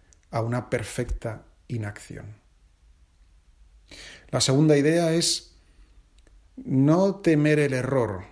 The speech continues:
El error duele, el error escuece, la equivocación puede lastimar, claro que sí, pero si no hay acción, no hay error.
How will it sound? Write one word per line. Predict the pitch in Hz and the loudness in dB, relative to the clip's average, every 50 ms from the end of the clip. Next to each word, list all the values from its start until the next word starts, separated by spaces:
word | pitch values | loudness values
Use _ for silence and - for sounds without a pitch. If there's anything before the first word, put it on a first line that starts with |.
| - 262 | -16 -8
El | 190 143 143 135 | -4 -2 0 0
error | 143 135 135 151 165 160 156 156 - - | 0 0 2 2 2 2 0 -2 -6 -10
duele, | - 156 143 139 143 135 135 147 165 180 196 190 180 196 220 233 - - | -14 -14 -12 -10 -2 2 4 6 6 6 6 4 0 -2 -6 -8 -10 -10
el | 160 135 120 123 | -8 -6 -4 -4
error | 127 127 127 120 123 127 127 123 123 | -2 -2 -2 -2 -2 -2 -2 -2 -2
escuece, | 123 123 - - - - - 147 165 185 180 180 - 151 160 190 202 - - | -4 -6 -6 -8 -8 -2 2 4 4 4 4 2 0 -2 -2 -2 -4 -10 -10
la | - 131 123 | -8 -6 -6
equivocación | 120 117 - 127 120 120 120 120 127 123 120 - - 131 139 139 135 135 135 127 131 | -6 -6 -6 -4 -4 -4 -4 -4 -6 -8 -8 -6 -4 0 0 0 2 0 -2 -2 -2
puede | 143 139 131 131 127 | -2 -2 -2 -2 -2
lastimar, | 123 120 113 - - - 123 117 127 160 175 143 139 135 - | -2 -4 -4 -6 -6 -6 -4 -2 0 0 0 0 -2 -6 -6
claro | - 127 123 120 117 113 | -4 -2 -2 -2 -2 -4
que | - 120 | -4 -6
sí, | - - 165 175 190 - - _ _ _ _ _ _ - - - - - - - - _ _ _ _ _ _ _ | -4 -4 -4 -6 -8 -12 -18 _ _ _ _ _ _ -20 -20 -20 -20 -20 -20 -20 -20 _ _ _ _ _ _ _
pero | - 143 143 139 139 139 139 147 - - - - _ - _ _ - | 4 6 6 6 6 4 2 -2 -4 -8 -16 -20 _ -20 _ _ -8
si | - - - - - 151 143 139 | -4 -2 0 2 2 4 4 4
no | 139 143 160 190 208 202 196 196 | 4 4 4 4 4 4 4 4
hay | 196 190 185 165 | 4 4 4 2
acción, | 143 139 - - - - 160 180 175 160 156 160 170 165 - - | 2 0 -4 -10 -8 -2 0 2 2 2 0 -2 -4 -8 -8 -4
no | 147 143 143 143 139 135 131 123 | 0 2 2 2 2 0 0 -2
hay | 120 117 117 | -2 -4 -4
error. | 113 113 127 196 196 - - | -4 -4 -2 -2 -4 -4 -8